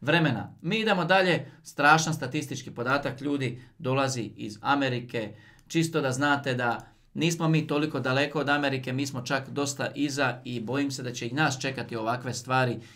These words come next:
i zato je važno, radite na sebi, učite, naučite neki novi skills, bavite se s još nečim, nemojte os-, nemojte se osloniti samo na vaš posao devet do pet, što se kaže,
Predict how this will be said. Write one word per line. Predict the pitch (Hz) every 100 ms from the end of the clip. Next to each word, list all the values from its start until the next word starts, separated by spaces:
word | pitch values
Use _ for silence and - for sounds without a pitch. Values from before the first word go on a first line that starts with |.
| _
i | 104
zato | 131 131
je | 135
važno, | 113 120 123 117 - -
radite | - 127 135 127 123
na | 120
sebi, | - 123 113 104 - -
učite, | 139 131 131 117 - - -
naučite | 123 131 131 -
neki | 135 135 127
novi | 139 131
skills, | - 143 139 120 - - _
bavite | 131 143 143 131
se | 131
s | -
još | 139 -
nečim, | 131 127 127 107 - -
nemojte | 135 151 147
os-, | 131 - - -
nemojte | 139 147 156 139
se | 135
osloniti | 127 151 147 127
samo | 135 127
na |
vaš | 127 127 -
posao | 135 131 120
devet | 120 127
do | 120 120
pet, | 135 131
što | 131
se | - 123
kaže, | 127 127 127